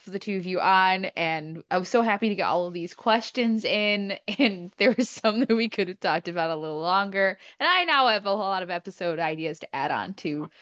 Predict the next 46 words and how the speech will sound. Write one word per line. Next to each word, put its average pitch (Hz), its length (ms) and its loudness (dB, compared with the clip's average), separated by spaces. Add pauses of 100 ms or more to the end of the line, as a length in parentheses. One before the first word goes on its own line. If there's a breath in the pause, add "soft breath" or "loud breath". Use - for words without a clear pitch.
(320 loud breath)
um, 147 360 -2 (120)
our 156 160 0
R 147 200 0
P 165 180 -10
G 160 180 -4
R 147 120 -4
and 160 180 -8
D 147 120 -8
topic 175 480 -8
list. - 540 -14
Um, 165 460 -6
I 185 260 -4
also 320 300 -4
wanna, 403 200 -2
like, 269 200 -2
say 285 160 0
thank 208 320 0
you 311 140 2
again, 226 580 -4
like, - 100 -10 (160)
our 247 180 0
listeners. 330 840 -4 (320 soft breath)
It's 202 220 -2
kind 254 260 2
of, 262 160 -2 (560 loud breath)
I, 185 200 2
my 185 200 4
microphone 202 440 2
has 160 160 -4
been 160 180 0
really 160 220 4
far 160 160 0
away 151 160 0
from 156 140 -8
my 147 60 -6
mouth, 180 240 -6
I 180 100 2
just - 200 -8
realized. - 340 -12 (360 loud breath)
Um, 175 400 6 (100)
<laughs> 208 320 2
our 240 140 6
listeners, 320 840 6
uh, 196 640 6
it's 202 300 -2
great 214 380 -2